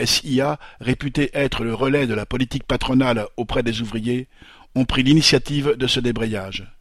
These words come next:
Mais si les syndicats revendiquaient ensemble des garanties pour l'avenir de l'usine, seuls la C G T et la C F D T dénonçaient, entre guillemets, le contrat social et les nouvelles suppressions d'emplois.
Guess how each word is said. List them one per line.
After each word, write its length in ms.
Mais 120
si 180
les 80
syndicats 540
revendiquaient 640
ensemble 520
des 100
garanties 540
pour 160
l'avenir 320
de 80
l'usine, 480
seuls 480
la 100
C 140
G 140
T 340
et 60
la 100
C 180
F 60
D 120
T 300
dénonçaient, 720
entre 220
guillemets, 300
le 120
contrat 320
social 540
et 100
les 100
nouvelles 300
suppressions 420
d'emplois. 460